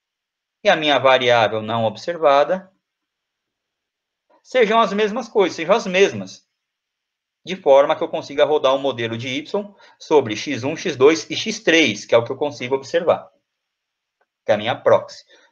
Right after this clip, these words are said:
Então, a gente vai rodar uma regressão com a proxy no lugar da variável, obviamente que eu não observo. A, esse, isso que a gente tá fazendo, novamente, a gente chama de solução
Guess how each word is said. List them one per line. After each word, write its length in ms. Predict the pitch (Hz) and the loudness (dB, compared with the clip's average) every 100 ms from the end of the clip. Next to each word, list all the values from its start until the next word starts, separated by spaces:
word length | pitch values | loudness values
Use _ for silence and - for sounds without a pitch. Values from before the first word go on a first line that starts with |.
| _ | _
Então, 160 | - 127 | 2 4
a 40 | |
gente 120 | 120 123 | 4 4
vai 120 | 120 | 4
rodar 280 | 131 135 131 | 6 4 4
uma 140 | 143 | 4
regressão 560 | 151 160 156 - 170 202 | 0 -2 -4 -2 -2 0
com 100 | 185 | -2
a 40 | |
proxy 460 | - 139 151 - 190 | 0 4 4 2 -10
no 100 | 185 | -6
lugar 260 | 185 127 | 0 2
da 120 | 139 | 4
variável, 440 | 151 175 160 127 131 | 2 2 2 4 6
obviamente 380 | 113 117 110 117 | 6 4 -4 -10
que 60 | |
eu 60 | 127 | -12
não 180 | 127 131 | -8 -6
observo. 540 | 135 - 151 92 - _ _ _ _ _ - - _ _ | -6 -4 -4 -4 -10 _ _ _ _ _ -20 -20 _ _
A, 340 | - 143 143 - | 0 2 0 -2
esse, 380 | 175 226 - _ | 0 0 -2 _
isso 240 | 208 302 - | -12 -12 -10
que 80 | |
a 40 | 180 | -12
gente 120 | - | -6
tá 120 | 151 | -4
fazendo, 460 | 147 113 135 180 120 | -2 0 0 -2 -2
novamente, 500 | 117 127 139 151 180 | -2 0 -2 -4 -10
a 40 | |
gente 80 | 151 | -8
chama 180 | 151 151 | -6 -6
de 60 | |
solução 500 | - 151 120 156 202 | -6 -8 -6 -6 -6